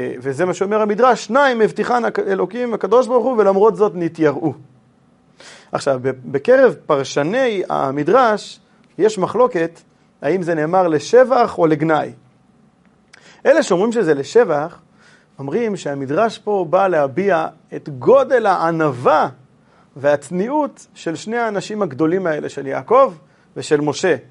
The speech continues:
שאכן על משה נאמר, "האיש משה ענב מאוד מכל אדם אשר על פני האדמה". הם היו כל כך ענבים,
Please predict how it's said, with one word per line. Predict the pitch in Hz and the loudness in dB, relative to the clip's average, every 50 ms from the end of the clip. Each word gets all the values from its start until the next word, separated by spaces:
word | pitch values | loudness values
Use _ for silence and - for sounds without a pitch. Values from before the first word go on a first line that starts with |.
| _ _ _ _ _ _ - - - - _ _ _ _ _ | _ _ _ _ _ _ -20 -20 -20 -20 _ _ _ _ _
שאכן | - - 147 - - 160 160 156 | -6 -4 -4 -2 0 0 0 0
על | 147 143 | 0 0
משה | 139 131 - 180 165 | -2 -2 0 0 2
נאמר, | 151 135 139 143 - 302 320 269 220 165 | 2 0 0 0 2 2 4 2 2 2
"האיש | 151 170 180 170 - | 2 2 2 0 -4
משה | 165 156 156 - 165 156 156 | -6 -4 -4 -4 -2 -2 0
ענב | 160 165 165 147 147 | 0 2 0 0 2
מאוד | 151 156 156 147 | 2 2 2 2
מכל | 147 139 - 160 151 147 | 0 -2 0 0 2 2
אדם | 147 147 143 139 | 2 0 -2 -2
אשר | 135 147 143 | -4 -4 -2
על | 139 135 | -2 -4
פני | 123 139 139 | -4 -6 -6
האדמה". | 135 131 127 127 127 | -6 -6 -8 -8 -6
הם | 135 160 | -4 -4
היו | 220 269 233 | -4 -4 0
כל | - 220 208 160 156 - | 2 2 0 0 0 0
כך | 233 262 269 233 - - | 2 2 2 2 0 -2
ענבים, | 196 196 208 214 226 220 165 156 214 277 302 262 226 214 214 208 | -2 0 0 2 2 0 0 -2 -2 -2 -2 0 -2 -2 -4 -6